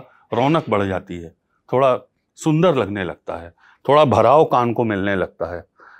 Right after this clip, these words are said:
लेकिन इसका क्या करेंगे कि सब लोग वही शहनाई बजा रहे हैं, वैसे ही रुक रहे हैं, वैसे ही चल रहे हैं, वैसे ही reflexes दे रहे हैं।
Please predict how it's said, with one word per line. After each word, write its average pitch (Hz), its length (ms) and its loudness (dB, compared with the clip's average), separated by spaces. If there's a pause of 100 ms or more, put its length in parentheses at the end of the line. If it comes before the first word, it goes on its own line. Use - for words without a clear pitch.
(360)
लेकिन 190 500 0
इसका 220 300 0
क्या 208 180 2
करेंगे 123 500 -2
कि 185 140 -6
सब 202 300 0
लोग 196 200 2
वही 190 200 4
शहनाई 123 420 -2
बजा 95 280 -4
रहे 87 120 -10
हैं, 80 140 -20 (840)
वैसे 147 240 2
ही 190 140 6
रुक 190 240 4
रहे 156 260 2
हैं, 151 180 0
वैसे 139 300 0
ही 175 100 2
चल 165 220 2
रहे 143 320 -2
हैं, 135 200 -6 (540)
वैसे 139 220 2
ही 175 100 6
reflexes 143 520 2
दे 135 200 2
रहे 123 180 0
हैं। 110 240 -8